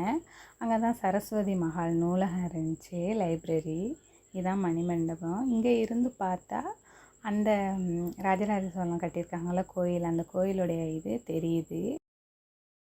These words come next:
சூப்பரா, பார்க்கவே ரொம்ப செமையா இருந்துச்சு. அப்புறம் வந்து அங்க தான் இந்த பசங்களுக்கு வந்து கராத்தே, கத்தி சண்டை எல்லாமே சொல்லிக் கொடுப்பாங்க வேலை. அங்க அந்த இது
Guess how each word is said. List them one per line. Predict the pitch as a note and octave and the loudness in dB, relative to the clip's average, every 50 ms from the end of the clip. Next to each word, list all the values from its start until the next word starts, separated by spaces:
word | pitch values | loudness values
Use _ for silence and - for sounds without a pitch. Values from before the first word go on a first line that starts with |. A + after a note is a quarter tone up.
| _ _ _ _ _ - | _ _ _ _ _ -16
சூப்பரா, | A#3 A3+ G3+ - G#3+ G#3 G#3 G#3 | -14 -8 -4 0 0 0 0 0
பார்க்கவே | - G3 G3 F#3+ - G3+ G3+ G3+ G3+ | 0 -2 -4 -4 -4 -2 -2 0 0
ரொம்ப | G3 F#3+ F#3 F#3 G3 | 0 0 0 -2 -2
செமையா | - - F#3+ F#3 F#3 F#3 F#3 F#3 F#3 | -4 -4 -4 -2 -2 -2 -2 -2 -2
இருந்துச்சு. | F3+ F3 F3+ F3+ F3+ F3 - - - A3+ A#3+ C#4 | -2 -2 -2 -2 -2 -2 -4 -6 -6 -2 0 2
அப்புறம் | C#4 A3 G3 - - - D4+ D#4 C#4+ | 2 0 0 -2 -4 -2 2 2 4
வந்து | A#3+ G#3+ G#3 G3+ G#3 A#3+ | 4 4 2 2 2 2
அங்க | A#3 A3 G3+ G3+ G#3+ G#3+ A#3+ A#3 A3+ | 2 2 2 2 0 2 2 2 4
தான் | A#3 A#3+ C4 D4+ E4 - - - - - - | 4 4 4 4 2 -2 -8 -20 -20 -18 -6
இந்த | - A#3 A#3 - - | -4 -2 -2 0 0
பசங்களுக்கு | A3 G#3 - - A#3+ A#3+ B3+ B3 A#3 - - G#3 G3+ | -2 0 2 2 4 4 4 2 0 -2 -2 -2 0
வந்து | F#3+ F#3 F#3 F#3 F#3+ | 0 0 0 0 0
கராத்தே, | - G3+ F#3+ G3 F#3+ F#3+ - - F#3+ G3 | -2 -4 -6 -6 -6 -6 -2 -2 -2 0
கத்தி | - F#3+ F3+ - - F#3+ | 0 0 -2 -2 -4 -6
சண்டை | F#3 - G3 F#3 F3+ F#3 F#3+ | -6 -4 -4 -2 0 2 4
எல்லாமே | F#3 F3 F3 F3+ F#3 F#3 G3 G3+ | 4 4 4 2 2 2 0 -2
சொல்லிக் | - G3+ F3+ F3+ F#3 - | -2 -2 -2 -2 -2 -2
கொடுப்பாங்க | - F#3 - - F3+ E3+ E3 E3 | -4 -6 -4 -2 -2 -2 0 0
வேலை. | E3 E3 E3 E3+ F3 G3 | -2 -2 0 0 2 2
அங்க | A3 A3 F#3+ F3+ F3+ F3 | 2 2 0 0 0 0
அந்த | E3+ E3 E3 | 0 0 0
இது | E3 E3 F3 | 0 0 0